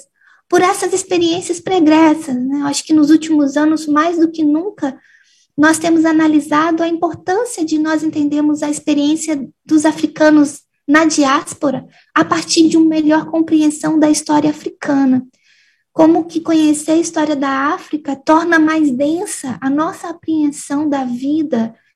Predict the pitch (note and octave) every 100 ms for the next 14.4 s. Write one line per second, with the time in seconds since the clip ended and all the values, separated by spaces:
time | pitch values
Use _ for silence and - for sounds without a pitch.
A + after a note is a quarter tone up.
0 | _ - C4+ C#4+ C#4 B3+ C4 B3+ C#4 -
1 | C#4 B3+ C4+ - - B3+ B3+ B3+ B3 A#3+
2 | B3 B3+ - B3+ B3+ C4 - B3+ B3+ -
3 | - C4 - C4 C4+ C4 C4 C4 B3 B3
4 | _ _ _ - D#4+ D#4 D#4+ C#4+ C4+ B3+
5 | B3 B3 C4+ C4 D4+ C#4+ A3+ A3 - -
6 | - _ _ _ _ _ _ _ _ _
7 | _ _ - B3+ B3 A#3+ A#3+ A#3+ - _
8 | - C4+ D#4+ E4+ D#4+ D#4 E4+ F4 F#4 F#4
9 | G4+ G4+ - D4+ D4+ D4+ C#4+ D4 D4 C#4+
10 | C#4 C#4 C4+ C4 - C4 C4 B3+ B3 A#3+
11 | - B3 B3+ D#4 D#4+ C4+ A#3 _ _ _
12 | _ _ - - D4 C#4+ D4 B3+ B3+ B3
13 | A#3+ A#3+ A#3 A#3 - B3 A#3 - - E4
14 | F4+ C4 -